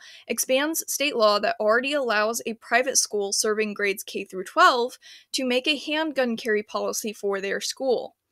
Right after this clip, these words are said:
This bill will allow private schools that serve pre-K through twelve to also make these policies for their schools. A mother of a child who attends the Covenant School testified before the subcommittee to bring objections to Bolso's bill.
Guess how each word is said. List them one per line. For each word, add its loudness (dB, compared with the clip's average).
This 4
bill 4
will 2
allow 4
private 0
schools -2
that 0
serve 0
pre-K 0
through -6
twelve -2
to -4
also 4
make -4
these -8
policies -4
for -6
their -8
schools. -2
A 2
mother 10
of 2
a -2
child 4
who -4
attends 0
the -6
Covenant 0
School 0
testified 0
before 0
the -2
subcommittee -2
to -6
bring 2
objections -2
to -6
Bolso's -2
bill. -2